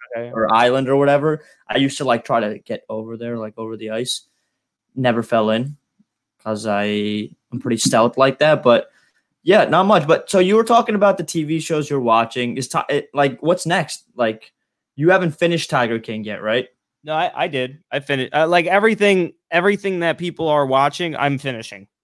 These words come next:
Speaker 1: That's why I started Lost, 'cause everyone finished that so long ago.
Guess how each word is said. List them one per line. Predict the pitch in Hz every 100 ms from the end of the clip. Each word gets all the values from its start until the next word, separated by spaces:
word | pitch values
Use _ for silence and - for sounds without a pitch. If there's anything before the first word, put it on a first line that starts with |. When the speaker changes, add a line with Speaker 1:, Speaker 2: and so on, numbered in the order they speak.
| _ -
Speaker 1:
That's | 165 175
why | 185
I |
started | 156 165 151
Lost, | 131 135 120 - -
'cause | 131
everyone | 131 135 123
finished | - 123 -
that | 120 110
so | 117
long | 113 113 120
ago. | _